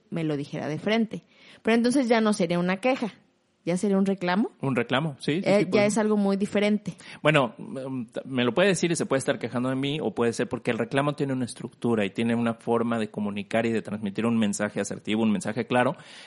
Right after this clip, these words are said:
Speaker 2: Sí podría ser queja, pero bueno, ya al menos nos acerca mucho más al lado de, eh,
Speaker 1: De una solución.
Speaker 2: de una solución, exacto, de algo constructivo.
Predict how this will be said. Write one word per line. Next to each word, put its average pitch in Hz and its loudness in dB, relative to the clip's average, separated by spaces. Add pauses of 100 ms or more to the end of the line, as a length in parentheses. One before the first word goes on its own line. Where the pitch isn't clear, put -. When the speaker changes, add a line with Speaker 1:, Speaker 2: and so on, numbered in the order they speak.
(320)
Speaker 2:
Sí - -4
podría 175 4
ser 170 0
queja, 147 0
pero 123 4
bueno, 127 4
ya 120 4
al 110 -2
menos 127 0 (360)
nos 113 0
acerca 131 -2 (220)
mucho 127 -2
más 123 0
al 113 0
lado 117 4
de, 113 2
eh, 92 -2
Speaker 1:
De 175 0
una 185 -2
solución. 175 -2
Speaker 2:
de 302 6
una 139 2
solución, 117 2
exacto, 110 -2
de 98 0
algo 113 -2
constructivo. 117 -2